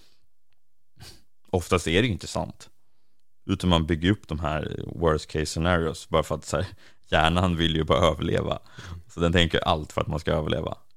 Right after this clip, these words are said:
Eh, den vill ju inte att du ska må bra och, och, och vara lycklig. Det vill ju inte hjärnan någonstans. Eller det är inte det som den, den först kommer fokusera på.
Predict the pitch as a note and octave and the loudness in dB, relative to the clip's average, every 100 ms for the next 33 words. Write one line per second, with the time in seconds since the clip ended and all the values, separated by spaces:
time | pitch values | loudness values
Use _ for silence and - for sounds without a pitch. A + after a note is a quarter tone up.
0 | - - - - - - - G2 F2 E2+ | -10 -4 -4 -4 -6 -8 -10 0 2 4
1 | E2+ F2 E2+ D2+ F#2+ - D2+ - D#2 D2+ | 4 4 2 2 2 2 -6 -4 -4 -4
2 | - - E2 D#2+ G#2 E2 E2+ E2+ E2 G#2 | -8 -4 0 4 4 2 -2 -4 2 2
3 | F2 D#2 F2 F2+ F2+ E2+ - F2 F2+ G#2+ | 4 2 4 4 4 2 0 0 0 0
4 | G2 D#2+ E2+ D2 - - - - - - | -2 -2 -4 -4 -8 -14 -20 -16 -12 -8
5 | - - - - - E2 E2 E2 E2 F2 | -8 -10 -16 -14 -8 -4 2 2 4 2
6 | D#2+ D#2+ D#2+ D#2+ D#2 - E2 D#2+ F2 - | 2 0 -4 -4 -4 -6 -8 -4 -4 -4
7 | - E2+ - - - - - - | -6 -6 -6 -8 -8 -4 -4 -6